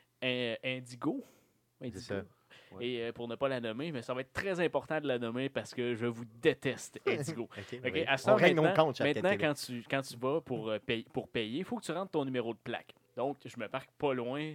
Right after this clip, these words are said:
Speaker 1: de la borne parce que je me souviens jamais de mon hostie de numéro de plaque. Fait que je me parque pas loin, je commence à pitonner mes affaires, numéro de plaque. Là, c'est le moment de payer. Et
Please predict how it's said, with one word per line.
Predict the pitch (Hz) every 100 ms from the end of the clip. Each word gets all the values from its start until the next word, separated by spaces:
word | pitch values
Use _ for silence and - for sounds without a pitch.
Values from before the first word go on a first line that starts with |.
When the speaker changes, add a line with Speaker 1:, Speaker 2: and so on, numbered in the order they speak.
| 123
Speaker 1:
de | 120
la | 117 107
borne | 110 147
parce | 123 -
que | 113
je | 107
me | 107
souviens | - 110 101
jamais | 104 156
de | 160
mon | 151 123
hostie | 117 - 131
de |
numéro | 123 113 104
de |
plaque. | - 151 - - - - -
Fait | 113
que |
je | 113
me |
parque | 110 202
pas | - 131
loin, | 123 156 180
je | -
commence | 139 160 180
à | 139
pitonner | - - 127 143 147
mes | 117
affaires, | 110 - 139 147
numéro | 143 123 113 104
de | - -
plaque. | 151 156 151 143
Là, | 151
c'est | 131
le | 120 113
moment | 113 143 143
de | 120
payer. | - 135 117 143 208 - - - _
Et | 165 202